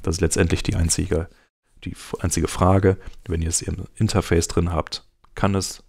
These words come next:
Direct Monitoring, da muss der Haken hier gesetzt sein. Wenn ihr den Kopfhörer im Rechner drin habt, müsst ihr den Haken rausmachen.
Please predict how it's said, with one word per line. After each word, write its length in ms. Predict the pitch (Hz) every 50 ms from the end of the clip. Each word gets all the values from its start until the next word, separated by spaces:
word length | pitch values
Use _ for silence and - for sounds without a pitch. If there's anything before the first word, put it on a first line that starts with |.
| _ _ -
Direct 280 | - 85 85 87 - -
Monitoring, 580 | 90 87 85 85 82 - 85 82 82 80 80
da 120 | 80 82 82
muss 160 | 80 80 -
der 140 | - 80 85
Haken 240 | 80 80 - -
hier 100 | 78 76
gesetzt 320 | 76 - 85 87 - - -
sein. 300 | - 82 82 82 85 82 - - - _ _ _ - -
Wenn 80 | - 90
ihr 60 | 87
den 80 | 82 85
Kopfhörer 600 | 85 - - - - - - 85 80 80 76 -
im 180 | - - - - _ _ _ _ _ -
Rechner 240 | - 95 92 - 90
drin 260 | 80 - 82 80 80
habt, 340 | 82 82 - - - - - - - -
müsst 180 | - - -
ihr 60 | -
den 120 | - - 101
Haken 220 | - - - -
rausmachen. 640 | 113 - - 82 80 - - - - - - -